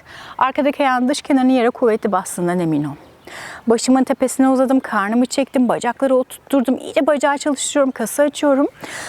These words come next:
Koca bir kulaç atıp aşağı bakan köpeğe doğru gidiyoruz. Tamam, nefesi alıp boşalttık. Ha, şimdi sol ayakla öne bir, bir adım attık. Sağ bacağı kaldırdık yukarıya. Karnımızı içeriye çekerek, dizimizi karnımıza çekerek yukarı sıçrıyoruz. Üç tane, gel.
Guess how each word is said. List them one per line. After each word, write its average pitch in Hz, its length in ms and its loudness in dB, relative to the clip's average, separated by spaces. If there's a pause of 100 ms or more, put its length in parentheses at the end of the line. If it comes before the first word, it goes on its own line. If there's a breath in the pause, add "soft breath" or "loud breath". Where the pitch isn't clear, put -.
(240 loud breath)
Koca 427 260 2
bir 339 100 2
kulaç 302 320 2
atıp 262 520 0 (640 loud breath)
aşağı 233 320 0
bakan 202 260 -2
köpeğe 240 380 0
doğru 202 200 0
gidiyoruz. - 540 -6 (400 loud breath)
Tamam, 226 300 2
nefesi 254 360 2
alıp 294 240 0
boşalttık. 285 580 -2
Ha, 247 260 -2 (320 loud breath)
şimdi 320 380 2
sol 294 200 0
ayakla 294 340 2
öne 294 260 2
bir, 294 200 2
bir 269 100 2
adım 208 240 0
attık. 269 380 -2 (300 loud breath)
Sağ 381 360 0
bacağı 370 280 2
kaldırdık 330 540 0
yukarıya. 202 320 -4 (520 loud breath)
Karnımızı 320 520 2
içeriye 349 380 2
çekerek, 330 560 0
dizimizi 285 380 2
karnımıza 302 540 2
çekerek 285 480 0
yukarı 254 380 2
sıçrıyoruz. 208 460 -2
Üç 254 120 0
tane, 196 280 0
gel. 226 160 2